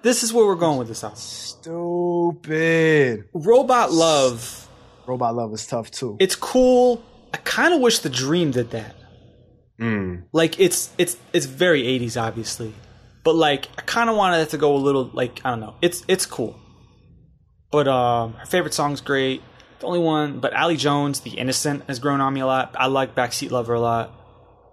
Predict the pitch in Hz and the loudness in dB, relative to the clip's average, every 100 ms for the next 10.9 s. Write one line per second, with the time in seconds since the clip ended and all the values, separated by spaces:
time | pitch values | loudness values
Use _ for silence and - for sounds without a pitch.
0 | _ _ _ - 113 107 107 104 104 - | _ _ _ -18 -16 -14 -14 -18 -20 -20
1 | _ _ _ _ _ _ - - _ 135 | _ _ _ _ _ _ -14 -14 _ -2
2 | 131 131 123 120 131 123 117 117 - - | 0 0 0 -2 -2 -2 -2 -8 -20 -20
3 | - - - _ _ _ _ _ _ - | -20 -20 -20 _ _ _ _ _ _ 2
4 | 170 208 - - 180 175 202 214 - - | 2 2 0 0 2 2 2 -2 -4 -4
5 | - 170 220 226 214 202 160 151 156 - | -2 0 2 2 2 2 2 2 0 -6
6 | 120 135 135 120 120 123 117 107 127 120 | -2 2 2 2 -2 -4 -6 0 0 0
7 | 117 110 120 113 107 - - - _ _ | -4 -4 -4 -4 -8 -12 -20 -20 _ _
8 | _ _ _ _ _ _ - 120 104 92 | _ _ _ _ _ _ -2 0 0 -2
9 | - 139 131 120 110 107 107 - - - | -4 -2 0 -2 -2 -10 -12 -14 -20 -20
10 | - _ _ _ 254 254 269 302 - | -20 _ _ _ -2 2 2 0 -4